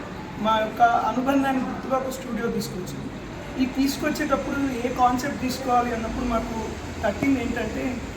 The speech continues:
సృష్టిలో అమ్మతనమే గొప్పది అన్నిటికంటే. అందుకే మాతృదేవో భవ అంటాము, తల్లిని మించింది లేదు. So, ఒక స్త్రీకి తల్లిదనం అందించేటప్పుడు, అందేటప్పుడు ఆ సమయంలో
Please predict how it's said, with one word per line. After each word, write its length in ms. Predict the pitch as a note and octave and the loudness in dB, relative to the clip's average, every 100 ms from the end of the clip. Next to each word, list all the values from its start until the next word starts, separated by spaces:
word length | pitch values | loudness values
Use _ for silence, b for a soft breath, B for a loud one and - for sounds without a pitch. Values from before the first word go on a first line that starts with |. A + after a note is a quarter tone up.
| - - - | -10 -10 -6
సృష్టిలో 420 | A#3+ A3+ D4+ D4 | -4 0 4 6
అమ్మతనమే 560 | C4+ A3+ C4+ C#4+ C#4 D4 | 6 6 2 4 4 4
గొప్పది 440 | - G3 B3+ B3 | 2 0 0 0
అన్నిటికంటే. 400 | F#3+ F#3 F#3+ F3 - - - - - - - | 0 -2 -4 -6 -8 -10 -10 -10 -8 -8 -4
అందుకే 540 | G#3 A3+ A#3+ C#4 C#4 G#3 | -2 -2 2 4 4 4
మాతృదేవో 600 | G#3+ A#3 B3+ B3+ C4+ C4+ | 2 2 2 2 4 4
భవ 220 | B3+ A3+ | 4 6
అంటాము, 560 | A3+ G3+ G3+ F#3+ - - | 6 2 0 -2 -2 2
తల్లిని 340 | A3 A#3+ B3 | 2 4 2
మించింది 400 | A#3+ B3 D4 C4+ | 2 2 4 4
లేదు. 280 | A#3 G3+ G3 - - - | 4 2 -2 -4 -8 -8
So, 100 | - | -2
ఒక 320 | C#4 B3+ B3 B3+ | 2 2 4 2
స్త్రీకి 500 | - B3+ C4+ D4+ D4+ | 0 0 4 4 4
తల్లిదనం 600 | - A3+ C4 C#4 C4+ B3+ | 4 4 4 2 2 2
అందించేటప్పుడు, 1080 | B3 B3+ B3 B3+ A#3 A#3+ B3 D4+ C#4 - | 4 2 2 0 -2 -4 0 0 0 0
అందేటప్పుడు 580 | G#3+ B3 C#4 - - - | 0 2 2 2 -2 4
ఆ 140 | A3 G#3+ | 4 4
సమయంలో 600 | G3+ G#3+ B3 A3+ G#3+ | 0 0 0 0 0